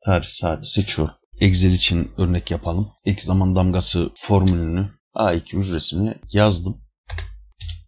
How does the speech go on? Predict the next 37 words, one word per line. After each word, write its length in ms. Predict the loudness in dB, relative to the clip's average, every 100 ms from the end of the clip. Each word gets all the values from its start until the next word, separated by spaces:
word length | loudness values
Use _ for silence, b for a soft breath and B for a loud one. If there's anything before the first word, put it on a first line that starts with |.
| _ -20 -14 -8 -8 -8
Dikkat 280 | -14 -6 -2
ederseniz 560 | 0 0 0 0 0 0
Excel'de 460 | 0 0 0 0
bu 60 | 0
şekilde 380 | -2 -4 -2 0
bir 120 | 2
hata 440 | 0 -4 -2 0
veriyor. 360 | 2 0 0 2
Döngüsel 460 | 2 2 0 -2 -2
başvuru 540 | -4 -4 -4 -4 -4 -10
kaldır 400 | -2 0 0 -2
ya 160 | 0 0
da 220 | 0 -2 _ -8
farklı 280 | -8 -6 -4
hücreye 340 | -2 0 -2
taşı 320 | -2 -6 -6
diyor. 180 | -6 -6 -8 _ _ _
Çünkü 400 | -6 -6 -2 -2 -2
hücre 340 | -6 -2 -2 -2
kendi 280 | 0 0
kendine 400 | 2 2 2 2
başvuruyor 500 | 0 -4 -6 -8 -6
şu 180 | -6 -6
anda. 320 | -6 -8 -8 -14 _
Bu 120 | -2
bir 80 | 0
hata 360 | 0 -2 -2 0
olarak 400 | 0 -2 -4 -4
karşımıza 520 | -4 -4 -2 -4 -4
çıkıyor 460 | -8 -2 2 2 -2 _
Excel'de. 600 | -6 -2 -2 -2 -2 -6 -8 _
Bunun 280 | 2 4 4
da 80 | 2
şu 220 | -2 -4
şekilde 340 | -2 -2 -2 -2
önüne 360 | 2 2 2
geçiyoruz. 640 | 0 -2 0 0 -2 -6